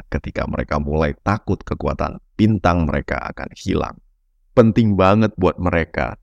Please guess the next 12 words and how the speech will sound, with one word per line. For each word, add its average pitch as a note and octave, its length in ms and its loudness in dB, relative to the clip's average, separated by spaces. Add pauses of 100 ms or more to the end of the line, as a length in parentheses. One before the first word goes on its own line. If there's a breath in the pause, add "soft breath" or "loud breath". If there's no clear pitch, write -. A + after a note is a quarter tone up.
untuk G2+ 240 -2
mengingat G2+ 560 0 (320)
bahwa C#2+ 480 -4 (160)
keberhasilan G#2 720 2
mereka D#2 560 -4
tidak - 320 -2
akan F2 160 -2
dikalahkan D#2 640 -4
oleh - 320 -6
orang E2 240 -2
lain, - 320 -6 (240)
dan G#1 320 -6